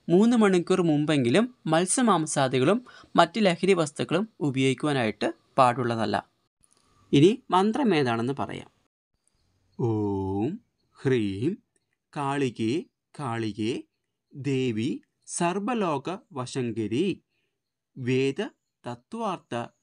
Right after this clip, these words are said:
രൂപീ ച നിത്യാനന്ദ പ്രദായിനി ദൃഷ്ടിദോഷ ശാന്ത്യർത്ഥം പദാംജം തേ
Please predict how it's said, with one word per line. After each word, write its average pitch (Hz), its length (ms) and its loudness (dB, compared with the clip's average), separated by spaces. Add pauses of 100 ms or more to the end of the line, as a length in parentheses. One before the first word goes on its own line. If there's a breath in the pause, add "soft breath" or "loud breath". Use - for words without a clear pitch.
(160)
രൂപീ 117 560 -2
ച - 160 -8 (760)
നിത്യാനന്ദ 190 840 -2 (280)
പ്രദായിനി 117 720 -6 (640)
ദൃഷ്ടിദോഷ 165 800 -4 (260)
ശാന്ത്യർത്ഥം 127 920 -6 (680)
പദാംജം 170 680 -4 (360)
തേ 131 140 -4